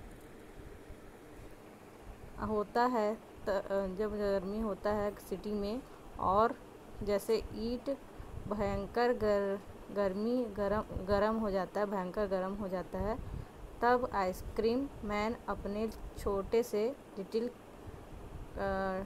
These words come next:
ठेले को लेकर, अ, उसे डुलाते हुए स्ट्रीट पे आता है। फिर Next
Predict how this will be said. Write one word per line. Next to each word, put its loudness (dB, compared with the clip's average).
ठेले 6
को 0
लेकर, 2
अ, 2
उसे 4
डुलाते 2
हुए 4
स्ट्रीट 4
पे 6
आता 4
है। -4
फिर 6
Next 2